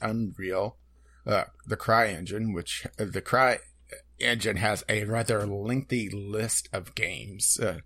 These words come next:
uh, some of which are still in development. Let's see, Snow, uh, Sniper, Ghost Warrior two. These are CryEngine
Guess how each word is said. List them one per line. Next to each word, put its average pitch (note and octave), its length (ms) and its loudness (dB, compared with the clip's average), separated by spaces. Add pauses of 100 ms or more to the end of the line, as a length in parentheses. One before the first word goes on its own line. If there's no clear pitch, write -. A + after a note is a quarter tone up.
(520)
uh, A2+ 160 6
some C3+ 280 6
of A2+ 100 2
which A2+ 220 2
are G2 80 0
still A2 260 0
in G2+ 60 -4
development. F#2+ 500 -6
Let's G2 220 -4
see, F#2 160 -4
Snow, G#2 800 0
uh, F2+ 300 0 (460)
Sniper, B2 680 4
Ghost A2+ 280 0
Warrior G#2+ 380 2
two. A#2 720 -2
These A2+ 240 -2
are G2+ 360 -2
CryEngine A2 840 0